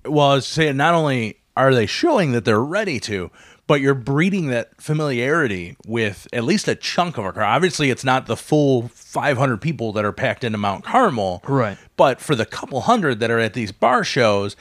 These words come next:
Speaker 1: and a lot of them are those, those core kind of front row, the V I, the people who are always buying the V I P tickets, so that they, they see these guys, they see M M three, and they see the stuff he does, so that when,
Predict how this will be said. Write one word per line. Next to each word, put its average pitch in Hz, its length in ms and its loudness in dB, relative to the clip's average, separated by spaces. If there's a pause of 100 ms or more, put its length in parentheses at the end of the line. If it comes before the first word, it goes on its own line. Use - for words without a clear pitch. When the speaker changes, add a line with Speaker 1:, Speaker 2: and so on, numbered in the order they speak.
(140)
Speaker 1:
and 135 140 0
a - 40 2
lot 196 220 2
of 143 120 0
them 123 280 2
are 143 240 2
those, 123 560 -2
those 127 220 0
core 165 540 0
kind 135 220 -4
of 95 120 -4
front - 340 0
row, 143 640 2
the 113 140 -4
V 147 220 -2
I, 135 160 -2
the 123 160 -6
people 135 260 -2
who 117 120 0
are 107 80 4
always 143 280 6
buying 131 220 2
the 123 60 -2
V 127 120 2
I 117 100 4
P 127 140 -2
tickets, 113 540 -2 (800)
so - 200 0
that 147 120 6
they, 165 240 -2
they 143 260 -2
see 226 320 0
these 135 200 0
guys, 127 240 2
they 135 140 0
see 220 260 0
M 147 120 4
M 120 180 0
three, 214 380 0
and 135 100 -2
they 123 120 -2
see 143 220 -8
the 147 100 -8
stuff 120 260 -4
he 123 100 -2
does, 160 260 -2
so - 120 -2
that 143 160 4
when, 135 240 -4